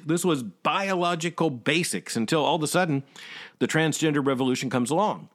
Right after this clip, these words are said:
And the transgender revolution, here's the stunning thing, has been more powerful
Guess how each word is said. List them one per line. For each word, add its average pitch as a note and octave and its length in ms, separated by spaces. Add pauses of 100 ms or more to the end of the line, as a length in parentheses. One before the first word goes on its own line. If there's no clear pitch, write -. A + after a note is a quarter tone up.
(280)
And C#3 120
the D#3 60
transgender A#3+ 560
revolution, G#3+ 800
here's B3 260
the G3+ 140
stunning B3+ 500
thing, B2 260 (400)
has G3+ 300 (140)
been E3 420
more A#3+ 300
powerful D3+ 640